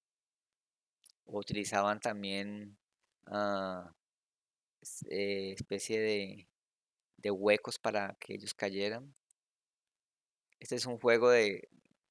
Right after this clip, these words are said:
de Play, de Nintendo, no sé, de Xbox, que habla sobre el tema. Entonces, es una economía depredadora. Cazan animales en grupo.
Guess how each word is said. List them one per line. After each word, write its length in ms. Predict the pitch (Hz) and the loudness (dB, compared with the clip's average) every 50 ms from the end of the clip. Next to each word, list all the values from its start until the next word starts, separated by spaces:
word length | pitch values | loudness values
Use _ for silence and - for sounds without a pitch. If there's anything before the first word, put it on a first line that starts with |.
| _ _ _ | _ _ _
de 180 | - - 113 110 | 0 2 2 2
Play, 580 | - - 117 113 113 120 139 165 202 262 233 208 - - - _ _ _ _ _ _ | 2 4 6 8 8 8 8 4 0 -4 -10 -14 -20 -20 -20 _ _ _ _ _ _
de 200 | - - - - - | -18 -16 -16 -16 -18
Nintendo, 520 | - 104 98 _ - - 107 120 120 110 | -20 -20 -20 _ -4 -4 -2 -2 -2 -4
no 100 | 104 101 | -4 -4
sé, 140 | 101 - 117 | -6 -4 -2
de 160 | 117 110 104 - | 0 0 0 -2
Xbox, 360 | - 110 107 107 131 160 - _ _ _ _ _ - | -4 -2 0 0 0 -2 -6 _ _ _ _ _ -10
que 100 | - 101 | -4 -2
habla 160 | 104 104 104 | -2 0 0
sobre 200 | 113 110 104 98 | -2 -4 -4 -4
el 80 | 90 | -6
tema. 360 | - - 107 101 98 95 87 - _ _ _ _ _ _ _ _ _ _ _ _ _ _ | -6 -6 -6 -6 -6 -8 -10 -12 _ _ _ _ _ _ _ _ _ _ _ _ _ _
Entonces, 280 | _ - 131 143 156 - - | _ 6 8 8 8 8 4
es 160 | 143 135 - | 2 2 4
una 180 | 160 160 165 165 | 4 4 4 4
economía 460 | 160 - 156 131 120 113 117 117 127 | 4 2 2 0 0 2 2 2 2
depredadora. 760 | 139 135 - 127 120 113 104 101 101 107 117 120 104 - - - _ _ _ _ _ _ _ _ _ _ _ _ _ - - _ | 2 2 4 6 8 8 10 10 10 10 10 8 8 4 0 -6 _ _ _ _ _ _ _ _ _ _ _ _ _ -2 -2 _
Cazan 280 | - 104 107 135 131 127 | 0 -2 0 2 2 0
animales 760 | 127 131 135 127 123 123 123 120 120 127 143 151 - - - _ _ _ _ _ _ _ _ _ _ - | 0 0 -2 2 4 6 6 6 6 4 0 -2 -4 -8 -10 _ _ _ _ _ _ _ _ _ _ -12
en 200 | - 110 110 104 | -10 -10 -8 -4
grupo. 540 | 95 117 117 135 127 - - - 90 - | 0 2 2 2 0 -2 -6 -14 -16 -16